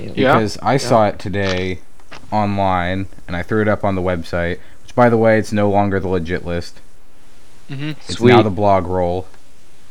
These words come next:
Speaker 2: 'cause
Speaker 3: Oh,
Speaker 2: I
Speaker 3: God.
Speaker 2: couldn't think of anything interesting. But, um,
Speaker 3: Yeah.
Speaker 2: I found one hundred and six of the least popular baby names in American history. And some of these, this goes back to our conversation,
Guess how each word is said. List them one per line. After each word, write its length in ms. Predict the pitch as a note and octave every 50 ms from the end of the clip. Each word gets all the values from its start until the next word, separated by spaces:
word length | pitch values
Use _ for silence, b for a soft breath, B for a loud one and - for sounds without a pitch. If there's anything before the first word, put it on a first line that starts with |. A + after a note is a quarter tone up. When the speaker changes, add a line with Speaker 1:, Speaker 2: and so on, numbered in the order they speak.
| - - - - -
Speaker 2:
'cause 140 | - G2+ F#2
Speaker 3:
Oh, 40 | F#2
Speaker 2:
I 40 |
Speaker 3:
God. 100 | E2+ E2
Speaker 2:
couldn't 160 | F2 F2+ E2+ E2
think 120 | - F#2+ F#2+
of 60 | F2+
anything 260 | F2+ E2+ E2 F#2+ F2
interesting. 480 | E2+ E2 - - - - E2+ E2 E2+ - - - - - - - - - - - - - - - - - - - - - - - - - - - - - - - - - - - -
But, 300 | - B2 A2+ A2 G#2+ -
um, 240 | A#2+ A2 G#2 G2+ F#2
Speaker 3:
Yeah. 140 | F#2 D2 C2+ - b b b b b -
Speaker 2:
I 100 | - A#2
found 360 | A2+ - C3+ B2 A#2+ A2+ G#2
one 140 | G#2+ C#3 D3
hundred 280 | C#3+ C#3+ C#3+ C#3+ C#3+ C3
and 220 | A2+ A2+ A2 G2 -
six 520 | - - A#2+ A#2 A2 - - - - - -
of 100 | - G2
the 80 | F2+ F#2+
least 340 | F#2 G2+ A2+ A2+ - - -
popular 420 | A#2+ G#2+ G2+ - - G2+ G2 F#2+
baby 300 | E2+ G2 F#2+ F2+ F2+ F2+
names 480 | F2+ F#2 F2+ F2 F2 F2+ F2 - - - - -
in 80 | - F2+
American 340 | F2+ F#2 F2+ E2+ - F2+
history. 500 | F2 F2+ D#2+ - - D#2+ D2 D2 C#2+ C#2+ b b b b b b b b
And 120 | - F#2 F2+
some 220 | - C#3 B2+ B2
of 80 | C3 A#2
these, 260 | B2 A#2 A2 G#2+ G2
this 200 | A#2+ E3 - -
goes 240 | D3+ D3+ D#3 C#3+ A#2+
back 200 | C3+ B2 A#2+ G#2+
to 80 | - B2
our 80 | A2
conversation, 800 | F#2+ - A2+ G#2 F#2+ G2+ - A2 G#2 G2 - - G2 F#2 F2+ E2+